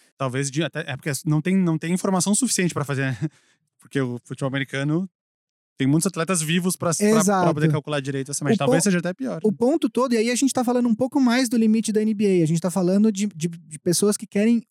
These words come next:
Speaker 2: uma mudança no modelo de, de, de esporte universitário nos Estados Unidos, que os atletas, de repente, possam ser remunerados de algumas, de, de alguma forma,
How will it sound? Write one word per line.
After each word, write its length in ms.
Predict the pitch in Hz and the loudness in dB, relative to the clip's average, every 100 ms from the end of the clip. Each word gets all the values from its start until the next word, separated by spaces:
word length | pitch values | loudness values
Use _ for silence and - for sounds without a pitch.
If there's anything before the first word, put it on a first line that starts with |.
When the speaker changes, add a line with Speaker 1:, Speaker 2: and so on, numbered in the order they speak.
| _ _ - | _ _ 0
Speaker 2:
uma 180 | 180 | 4
mudança 400 | 202 190 220 247 | 4 4 2 2
no 100 | 233 | 4
modelo 540 | 220 220 175 175 226 285 | 4 2 2 2 2 2
de, 220 | 269 269 | 2 0
de, 280 | 220 233 233 | 2 0 2
de 80 | 214 | 0
esporte 500 | - - 190 196 - | -2 -2 0 0 2
universitário 560 | 202 202 - - 185 190 | 0 0 -2 -2 0 2
nos 120 | 190 | 0
Estados 220 | - 190 | 0 2
Unidos, 460 | 214 185 151 135 - | 4 4 2 0 -4
que 140 | - | -4
os 80 | 143 | -2
atletas, 420 | 156 156 165 180 | -2 -2 -2 -2
de 80 | 175 | -2
repente, 280 | 170 180 - | -2 -2 -2
possam 320 | 180 170 180 | -2 -2 -2
ser 160 | - 175 | 0 0
remunerados 580 | 185 185 185 160 165 | 2 2 2 0 0
de 60 | 165 | -2
algumas, 480 | 170 175 170 - - | -2 -2 -2 -4 -8
de, 400 | 151 151 147 143 _ _ - | -10 -4 -2 -4 _ _ -2
de 80 | |
alguma 240 | 180 180 190 | 2 4 2
forma, 400 | - 170 175 | 2 0 2